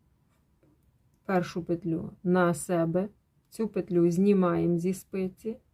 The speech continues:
і виводимо від себе в наступну петлю.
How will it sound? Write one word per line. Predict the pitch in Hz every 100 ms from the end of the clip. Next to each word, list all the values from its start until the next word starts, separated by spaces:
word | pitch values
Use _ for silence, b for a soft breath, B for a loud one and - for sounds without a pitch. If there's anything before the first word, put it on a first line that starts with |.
| _ _ _ _ _ _ _ _ _ _
і | - 220
виводимо | 196 196 180 180 190 196 226 254 277 _ _ _ 185
від | 196 208 208
себе | - 185 165 170 175
в |
наступну | 180 185 - 214 226 208
петлю. | 202 175 170 214